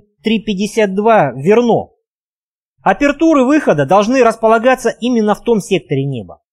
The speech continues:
откуда тянулись шлейфы выхлопа термоядерных турбин. Больше всего меня смутило постепенно исчезающее золотистое пятно, подозрительно смахивающее на облако газов и обломков после взрыва реакторов корабля.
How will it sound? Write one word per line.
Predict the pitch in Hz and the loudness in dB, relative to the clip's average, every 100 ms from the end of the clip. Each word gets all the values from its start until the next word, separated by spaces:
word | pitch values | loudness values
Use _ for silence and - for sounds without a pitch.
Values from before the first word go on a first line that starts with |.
| _ | _
откуда | - 170 - 214 190 | -4 -4 -2 -2 0
тянулись | 196 220 214 190 | 0 0 -2 -4
шлейфы | - 214 233 - | -6 -4 -4 -4
выхлопа | 151 226 196 147 - | -4 -2 -2 -4 -4
термоядерных | 143 135 151 175 165 156 147 | -6 -4 -2 -2 -2 -4 -6
турбин. | - 156 131 95 _ _ _ _ _ _ _ _ _ _ _ | -6 -8 -8 -14 _ _ _ _ _ _ _ _ _ _ _
Больше | 107 160 233 240 | -4 0 0 -2
всего | - 247 262 240 - | -4 -4 -4 -6 -8
меня | 135 196 214 | -6 -4 -4
смутило | 214 214 254 208 | -4 -4 0 -2
постепенно | - 175 - 185 214 208 - - | -2 -6 -6 -6 -4 -4 -6 -10
исчезающее | 165 190 165 214 202 - - 107 | -8 -6 -2 0 -2 -4 -12 -12
золотистое | 104 131 160 208 190 185 180 | -6 -4 -2 -4 -6 -6 -4
пятно, | 208 - 185 151 - _ _ _ _ _ | -8 -6 -6 -6 -8 _ _ _ _ _
подозрительно | 170 185 175 233 214 190 175 | 0 0 0 -2 -2 -2 -2
смахивающее | 185 214 190 143 135 - 120 | -4 -4 -2 -2 -4 -6 -6
на | 131 - | -8 -6
облако | 190 180 175 160 | -4 -2 -4 -4
газов | 165 202 143 - | 0 0 -2 -6
и | 147 | -2
обломков | 151 160 208 185 120 - | -2 0 -2 -2 -10 -8
после | 170 170 135 | -8 -6 -8
взрыва | 131 196 160 | -4 -2 0
реакторов | 139 165 - 151 - | 0 0 -2 -6 -2
корабля. | 156 165 156 95 | 0 0 -2 -6